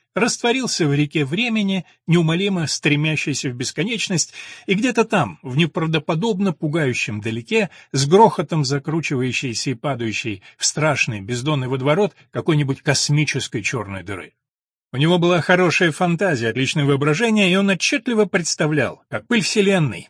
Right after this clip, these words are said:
метеориты, астероиды, обломки планет и ракет,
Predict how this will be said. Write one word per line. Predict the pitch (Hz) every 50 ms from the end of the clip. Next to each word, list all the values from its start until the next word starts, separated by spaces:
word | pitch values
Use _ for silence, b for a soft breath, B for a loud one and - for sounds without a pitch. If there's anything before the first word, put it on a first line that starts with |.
| _ -
метеориты, | 110 127 135 - 170 180 180 196 190 180 185
астероиды, | 180 160 - - 185 175 190 185 180 175 160 175
обломки | 175 165 170 202 196 175 156 196
планет | 180 - 196 180 180 190 185 170 180
и |
ракет, | 180 175 165 156 202 185 170 -